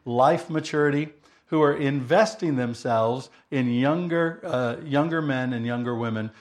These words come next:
but particularly younger men. So how do you recognize, uh, a man like this? Uh, we often call them mentors, but I think, uh, mentor actually means something a little bit differently. Uh, fathers do mentoring,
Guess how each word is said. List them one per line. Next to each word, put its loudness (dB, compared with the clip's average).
but -4
particularly -6
younger -2
men. -6
So 0
how 4
do 0
you 0
recognize, 0
uh, 0
a 0
man 0
like -2
this? -4
Uh, -4
we 2
often 2
call 0
them -2
mentors, -4
but 2
I 2
think, -4
uh, 0
mentor -2
actually -4
means 0
something -4
a 0
little -2
bit -6
differently. -4
Uh, 2
fathers 4
do -2
mentoring, -4